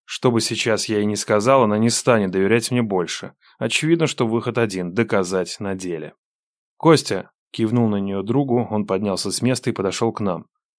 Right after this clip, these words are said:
«Помоги девушке собрать вещи и проводи в машину, мне нужно уладить вопрос с ее работодателем».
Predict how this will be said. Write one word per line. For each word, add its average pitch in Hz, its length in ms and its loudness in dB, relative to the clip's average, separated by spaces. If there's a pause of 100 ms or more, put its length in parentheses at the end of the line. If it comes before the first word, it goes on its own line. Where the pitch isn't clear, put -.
(100)
«Помоги 170 360 4
девушке 113 380 2
собрать 101 380 0
вещи 135 300 0
и - 20 -4
проводи 117 360 2
в 123 40 2
машину, 92 480 0
мне 117 300 0
нужно 117 400 2
уладить 98 380 0
вопрос 107 580 0
с - 160 -6
ее 107 280 0
работодателем». 87 760 -4